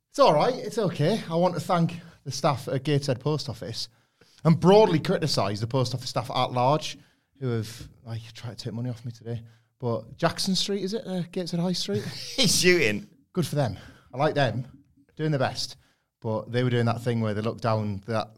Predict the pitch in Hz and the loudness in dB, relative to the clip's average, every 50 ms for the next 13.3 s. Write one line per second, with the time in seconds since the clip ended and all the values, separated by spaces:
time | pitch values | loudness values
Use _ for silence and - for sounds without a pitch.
0 | _ _ _ - 113 107 - 110 110 110 107 101 98 - - 95 92 90 - - | _ _ _ -6 -6 -6 -4 -2 -2 -2 -2 -2 -4 -4 -6 -10 -12 -12 -12 -12
1 | - - - - _ _ _ - 104 101 101 104 107 107 104 104 98 95 - _ | -14 -14 -16 -20 _ _ _ -20 -20 -10 -6 -4 -2 -2 -2 -4 -6 -8 -12 _
2 | _ _ _ _ _ 117 110 107 104 92 107 - - 120 110 98 104 101 - - | _ _ _ _ _ -10 -8 -8 -6 -8 -10 -8 -8 -8 -8 -8 -10 -10 -10 -10
3 | 104 98 104 104 104 107 104 101 98 98 98 95 - 110 104 95 92 92 - - | -10 -8 -8 -8 -6 -6 -8 -8 -8 -8 -10 -12 -12 -10 -10 -10 -10 -12 -12 -12
4 | 104 98 95 95 98 95 95 92 - _ - - 110 113 113 117 120 120 120 120 | -12 -12 -12 -12 -14 -16 -18 -20 -20 _ -8 -4 -2 0 2 4 4 4 6 6
5 | 120 120 117 113 113 107 98 90 85 - - _ _ - 98 113 113 110 110 110 | 6 6 4 4 2 2 0 -2 -6 -8 -16 _ _ -10 -2 0 2 2 2 0
6 | 101 107 107 107 107 101 98 107 101 - - 107 - 110 - - 107 104 101 95 | 0 0 -2 -2 -2 -4 -4 -6 -6 -6 -8 -8 -8 -10 -10 -6 -6 -6 -6 -6
7 | - 101 95 92 87 _ - 98 95 98 98 90 87 107 101 95 95 98 92 98 | -8 -10 -10 -10 -12 _ -14 -10 -8 -8 -8 -6 -4 -4 -4 -2 -4 -4 -4 -6
8 | 92 95 92 - 101 - - - 107 - - - 107 101 101 _ _ _ _ _ | -6 -6 -8 -10 -12 -12 -10 -12 -12 -12 -10 -10 -12 -12 -14 _ _ _ _ _
9 | _ _ _ - 101 104 104 98 98 92 87 104 101 104 104 98 90 98 98 - | _ _ _ -14 -10 -10 -8 -8 -8 -8 -8 -8 -8 -6 -8 -8 -8 -10 -10 -10
10 | 101 98 - - - - 90 92 101 98 98 90 98 98 95 92 - - 110 - | -12 -14 -12 -14 -10 -8 -8 -6 -6 -6 -6 -4 -4 -4 -4 -4 -6 -8 -8 -10
11 | - 98 - - 104 98 95 90 - 107 101 98 95 98 - 98 98 98 98 92 | -10 -10 -10 -10 -8 -8 -8 -8 -8 -8 -8 -8 -10 -6 -6 -6 -6 -6 -8 -10
12 | 92 - - _ _ _ _ _ - 101 92 101 101 92 95 - - - - 104 | -10 -14 -16 _ _ _ _ _ -12 -8 -6 -6 -6 -6 -6 -8 -10 -12 -10 -10
13 | 92 85 - - - | -10 -10 -12 -20 -20